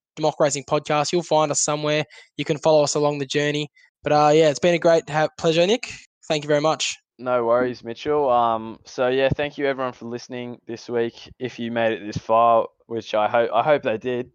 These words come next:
Speaker 1: <laughs>
Speaker 2: Um,
Speaker 1: I
Speaker 2: good,
Speaker 1: hope they did as well.
Speaker 2: good journey, good, good banter.
Speaker 1: I mean,
Speaker 2: Um,
Speaker 1: if they did, if they jumped off, they wouldn't have heard your stellar tip from Hawkesbury that would have won.
Speaker 2: Yes, very. See,
Speaker 1: Just
Speaker 2: you
Speaker 1: prove
Speaker 2: might
Speaker 1: that you can pick a winner.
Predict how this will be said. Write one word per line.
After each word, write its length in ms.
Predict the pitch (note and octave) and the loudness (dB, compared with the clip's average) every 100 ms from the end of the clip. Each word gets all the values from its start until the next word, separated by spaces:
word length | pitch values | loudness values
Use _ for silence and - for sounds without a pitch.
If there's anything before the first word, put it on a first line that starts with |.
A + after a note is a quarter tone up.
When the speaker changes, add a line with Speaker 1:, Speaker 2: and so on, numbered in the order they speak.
| _ _ _ _ | _ _ _ _
Speaker 1:
<laughs> 200 | - - | 0 2
Speaker 2:
Um, 420 | A2+ A2 G#2+ G#2 - - | 2 0 -2 -8 -20 -2
Speaker 1:
I 100 | D#3+ | 0
Speaker 2:
good, 40 | D#3 | 0
Speaker 1:
hope 100 | D3 | 0
they 120 | C3+ | -2
did 160 | B2+ B2+ | -6 -8
as 140 | B2 | -8
well. 260 | C3 C3 B2 - | -6 -6 -6 -4
Speaker 2:
good 160 | D3+ B2 | -4 0
journey, 480 | B2 B2+ B2+ B2 - | 0 0 -2 -6 -6
good, 300 | C#3+ B2+ - | -6 -6 -6
good 180 | C#3+ B2+ | -8 -2
banter. 380 | A#2+ A#2 - A#2+ A#2 A#2+ - | -2 -2 0 2 2 0 0
Speaker 1:
I 80 | E3 | 2
mean, 200 | G3 G3+ | 4 4
Speaker 2:
Um, 60 | |
Speaker 1:
if 100 | G3+ | 4
they 120 | G#3+ G3+ | 2 2
did, 200 | A#3 F#3 | 2 2
if 60 | |
they 120 | G#3+ | 2
jumped 240 | F#3+ G#3+ G3 | 2 2 4
off, 180 | A3+ A3 | 2 4
they 140 | F#3 G3 | 2 4
wouldn't 180 | F#3+ | 4
have 100 | F3+ | 2
heard 280 | - F3 D#3+ | 4 4 4
your 280 | E3 E3 D#3+ | 4 4 4
stellar 480 | - E3 E3 D#3+ D3+ - | 0 2 4 4 2 0
tip 180 | F#3 - | -6 -6
from 120 | D3+ | -8
Hawkesbury 560 | D3 D#3+ E3 D3+ B2 A#2+ | 0 0 0 -4 -6 -8
that 140 | D3 C3+ | -10 -4
would 120 | D#3 | -2
have 80 | C3 | -2
won. 320 | C#3 D#3+ - _ _ _ _ _ - | 0 0 -2 _ _ _ _ _ 0
Speaker 2:
Yes, 400 | C#3 D3+ - - | 2 2 -2 -4
very. 320 | A#2 B2+ B2 - | -2 0 -2 -8
See, 420 | - B2 B2+ B2 - _ _ _ - | -6 -2 -2 -4 -8 _ _ _ -6
Speaker 1:
Just 160 | E3+ - | -4 -2
Speaker 2:
you 40 | |
Speaker 1:
prove 200 | G3 G#3 | 2 2
Speaker 2:
might 80 | D#3+ | 2
Speaker 1:
that 100 | - | 0
you 140 | F3 | -4
can 120 | F3 E3 | -6 -4
pick 160 | F#3+ | -2
a 60 | D#3 | 0
winner. 220 | D3+ E3 | 0 -2